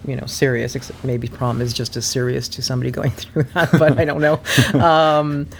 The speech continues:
Speaker 1: but, um, but just as, uh, much of any, any rite of passage, probably more important, um, because,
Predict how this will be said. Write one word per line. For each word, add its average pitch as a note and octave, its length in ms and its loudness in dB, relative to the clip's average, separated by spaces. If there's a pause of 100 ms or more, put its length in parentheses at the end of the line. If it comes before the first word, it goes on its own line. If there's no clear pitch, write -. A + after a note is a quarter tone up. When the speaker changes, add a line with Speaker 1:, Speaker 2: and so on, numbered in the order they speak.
(140)
Speaker 1:
but, D#3 460 2
um, C#3+ 360 2
but D#3 300 2
just G3 320 0
as, D#3+ 260 -2
uh, C#3+ 300 2
much C#3+ 460 0
of B2+ 160 -2
any, C#3+ 380 0
any D3 200 0
rite C3+ 220 0
of C3+ 100 -8
passage, B2 320 -4
probably F3+ 340 0
more C#3 340 2
important, - 600 -8 (140)
um, C#3 680 -2 (580)
because, C3+ 760 -2